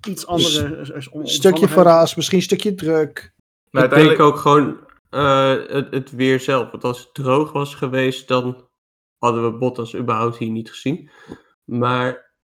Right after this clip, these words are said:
Speaker 4: daarbuiten, dan, dan was dit ook veel minder een issue geweest. Dan was Russell niet weggegleden.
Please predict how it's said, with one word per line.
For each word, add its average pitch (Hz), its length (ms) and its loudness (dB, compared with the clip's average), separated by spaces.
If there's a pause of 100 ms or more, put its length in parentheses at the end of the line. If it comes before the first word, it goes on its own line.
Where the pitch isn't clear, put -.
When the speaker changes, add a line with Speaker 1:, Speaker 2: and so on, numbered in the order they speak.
(140)
Speaker 4:
daarbuiten, 127 720 0
dan, 113 440 -6 (240)
dan 113 400 -4
was 120 260 -2
dit 120 180 -6
ook 120 220 -2
veel 139 280 0
minder 127 320 2
een 113 120 -4
issue 123 360 -4
geweest. - 580 -10 (100)
Dan 131 200 -8
was 107 440 -6
Russell 123 420 -2
niet 127 240 0
weggegleden. 135 1000 -8